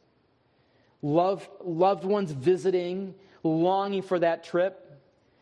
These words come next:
You're literally counting down the days. You're so excited. And you want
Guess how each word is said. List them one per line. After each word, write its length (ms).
You're 120
literally 400
counting 520
down 260
the 80
days. 800
You're 100
so 360
excited. 720
And 140
you 100
want 260